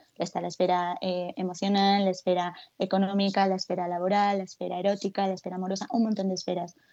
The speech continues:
Y, eh, a raíz de, de ese planteamiento, tú tienes dos formas de vivir. Eh, triunfar en unas, a pesar de que no puedas tocar en otras, es decir, si eres el mejor en algo, o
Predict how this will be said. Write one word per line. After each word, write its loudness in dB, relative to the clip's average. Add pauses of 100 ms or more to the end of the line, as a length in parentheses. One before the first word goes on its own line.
(400)
Y, 4
eh, 0 (180)
a -2
raíz 0
de, -2
de -2
ese -4
planteamiento, 2
tú -10
tienes -2
dos -6
formas -2
de 2
vivir. 4 (420)
Eh, 4 (300)
triunfar 0
en 0
unas, -2
a -4
pesar 0
de -4
que -8
no -8
puedas -2
tocar -2
en -6
otras, 0
es -4
decir, 0
si 2
eres 2
el 0
mejor -2
en 0
algo, 2
o -8